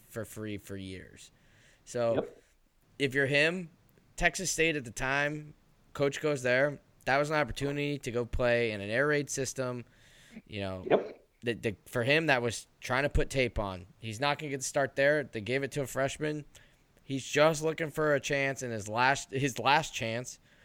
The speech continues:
Speaker 1: to put some tape together and get an outside shot at the C F L, held the X F L now. Like,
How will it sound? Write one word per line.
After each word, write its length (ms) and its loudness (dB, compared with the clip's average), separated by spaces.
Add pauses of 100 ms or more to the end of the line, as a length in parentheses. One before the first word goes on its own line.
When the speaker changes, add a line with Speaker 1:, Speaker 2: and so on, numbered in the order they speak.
(200)
Speaker 1:
to 60 -12
put 160 2
some 120 -4
tape 280 4
together 400 4
and 120 -2
get 120 2
an 80 2
outside 400 2
shot 380 2
at 260 0 (260)
the 80 -4
C 260 4
F 160 4
L, 400 6
held 200 -2
the 120 2
X 220 4
F 160 -6
L 220 4
now. 460 2 (100)
Like, 320 -4